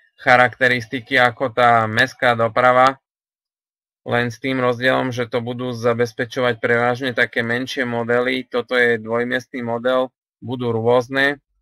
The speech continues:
S tým, že toto bol prvý model, ktorý bol zostrojený zo všetkých typov.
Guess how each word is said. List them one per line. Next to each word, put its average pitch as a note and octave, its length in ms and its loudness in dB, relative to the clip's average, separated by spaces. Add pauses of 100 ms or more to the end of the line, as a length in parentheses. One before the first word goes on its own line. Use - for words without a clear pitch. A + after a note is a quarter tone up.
(1120)
S - 160 -20
tým, C#3 320 0
že B2 400 6
toto C3 240 0
bol B2 320 2
prvý D3+ 320 4
model, B2 640 2
ktorý A#2+ 320 -2
bol B2 240 2
zostrojený A#2+ 800 -2
zo A#2+ 80 -4
všetkých A#2 480 -8
typov. B2+ 560 -2